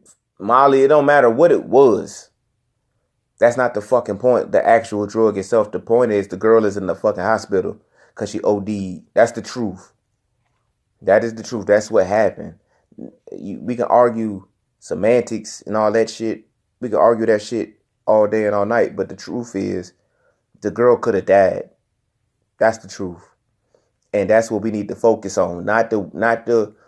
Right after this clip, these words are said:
not the what, but the when, where, and why. You know, who cares about what? She, the girl is in the hospital. She's probably still in the hospital. And people, you know, some people just,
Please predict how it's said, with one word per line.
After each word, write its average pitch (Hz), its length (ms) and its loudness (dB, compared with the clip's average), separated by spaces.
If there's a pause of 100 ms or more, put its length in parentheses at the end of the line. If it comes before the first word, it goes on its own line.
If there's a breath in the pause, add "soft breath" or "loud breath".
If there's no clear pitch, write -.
(180)
not 117 260 -2
the 127 100 -2
what, 107 440 2 (720)
but 104 180 -2
the 98 80 -2
when, 113 560 0 (220)
where, 107 320 0
and 90 80 -4
why. 92 320 0 (240)
You 98 120 -8
know, 85 380 -4
who 120 140 -20
cares 117 300 0
about 95 240 0
what? 92 420 -4
She, - 180 -20 (160)
the - 220 -10
girl 117 260 4
is 101 160 0
in 107 80 -4
the 90 80 -2
hospital. 98 480 -4
She's 101 60 -18
probably 117 240 2
still 131 280 -4
in 113 60 2
the 104 60 -2
hospital. 95 480 -4 (920)
And 90 600 -6 (280)
people, 95 480 -6
you 117 120 -8
know, 90 260 -2
some 117 220 -4
people 104 240 -10
just, 101 240 -8